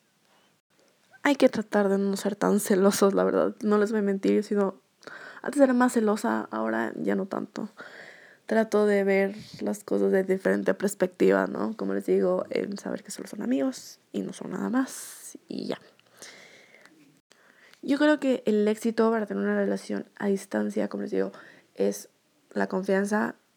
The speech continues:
como tema principal, eh, los celos, o sea, controlar los celos,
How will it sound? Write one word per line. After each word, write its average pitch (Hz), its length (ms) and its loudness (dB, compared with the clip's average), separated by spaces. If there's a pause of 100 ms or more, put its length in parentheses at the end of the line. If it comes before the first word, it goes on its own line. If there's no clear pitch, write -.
(300)
como 101 380 -2 (340)
tema 190 300 4
principal, 190 520 -2 (640)
eh, 101 300 2
los 196 180 -4
celos, 220 560 2 (380)
o 208 80 -2
sea, 196 220 2
controlar 196 480 2
los 208 120 0
celos, 269 580 0